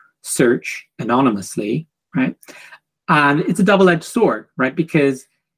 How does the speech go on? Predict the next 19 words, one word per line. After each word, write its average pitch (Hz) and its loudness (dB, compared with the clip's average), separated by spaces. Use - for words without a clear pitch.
criminals 147 0
are, - -2
are, - -4
uh, 175 -6
you 131 0
know, 120 -4
have, 120 -2
um, 110 -6
an 139 -2
illegitimate 107 0
<laughs> - -14
yeah, 143 2
use 165 2
of, 127 -2
of 117 -6
search, - -8
<laughs> - -20
let's 170 -2
say, 180 -4